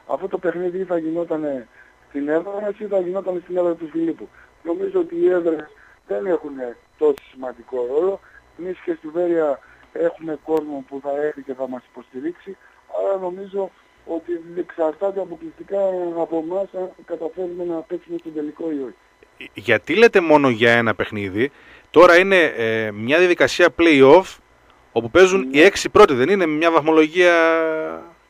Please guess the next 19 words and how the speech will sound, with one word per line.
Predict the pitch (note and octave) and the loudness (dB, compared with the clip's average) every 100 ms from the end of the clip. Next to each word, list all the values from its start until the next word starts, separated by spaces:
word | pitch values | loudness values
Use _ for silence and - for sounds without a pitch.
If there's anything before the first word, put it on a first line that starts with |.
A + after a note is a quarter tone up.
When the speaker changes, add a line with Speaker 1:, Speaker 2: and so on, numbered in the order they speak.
| _ _ A#3+ | _ _ -14
Speaker 2:
ε, | C#3 | -10
Speaker 1:
Ναι, | D#3 | -4
Speaker 2:
και | D3+ C3+ C#3+ | -4 -4 -6
Speaker 1:
ναι. | D3+ C3 _ - _ - | -8 -8 _ -20 _ -6
Είναι | F3 F#3+ | -4 -4
οι | F#3 F3+ | -4 -4
έξι | F#3 - D#3 | -4 -8 -8
πρώτοι, | F#3 G3+ F#3+ | -2 -2 2
αλλά | F3 E3 D#3 | 2 2 0
νομίζω | D#3+ F3 G3 F#3 | -4 -8 -12 -10
ότι, | F3 E3 D#3+ D3 - - - - | -8 -2 -2 -2 -6 -18 -20 -6
ε, | C#3+ C#3+ | -2 0
όλο | D3 F3+ F#3+ | 2 2 2
το | F3+ | -2
πρωτάθλημα | D#3+ D#3 F#3 F3+ F3+ E3 | -4 0 0 0 -4 -4
γυρνάει | D#3 D#3 E3 F#3 F3 E3 E3 D#3 D3 _ - B2 | -4 -6 -4 -4 -2 -4 -4 -6 -10 _ -20 -10
γύρω | D3 F#3 F#3 F3+ E3+ | -2 -2 2 2 2
από | D#3+ D#3 D3+ | 0 -6 -6
το | D3+ | -10